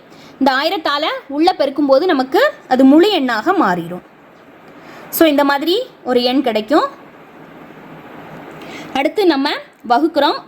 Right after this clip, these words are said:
ஒரு ரெண்டு ரெண்டு, ஜீரோ, எட்டு ரெண்டா பதினாறு, மீதி ஒன்று, பதினேழு, எட்டு ரெண்டா பதினாறு, மீதி ஒன்று,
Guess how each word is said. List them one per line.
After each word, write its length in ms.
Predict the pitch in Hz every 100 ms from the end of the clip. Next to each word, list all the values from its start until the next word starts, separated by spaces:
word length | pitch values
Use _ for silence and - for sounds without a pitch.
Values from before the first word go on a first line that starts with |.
| 233
ஒரு 80 | 240
ரெண்டு 160 | 277 262
ரெண்டு, 200 | 247 311 508 269
ஜீரோ, 300 | 247 247 247 381 - - - - - - - - - - 247
எட்டு 160 | 240 320
ரெண்டா 200 | 302 339 381
பதினாறு, 360 | 247 285 269 381 381
மீதி 220 | 294 320 330 254
ஒன்று, 260 | 254 269 440 -
பதினேழு, 420 | 247 277 269 277 508 330
எட்டு 160 | 214 277
ரெண்டா 200 | 269 311 359
பதினாறு, 400 | 233 247 254 285 494 247
மீதி 240 | 262 277 311 247
ஒன்று, 220 | 247 339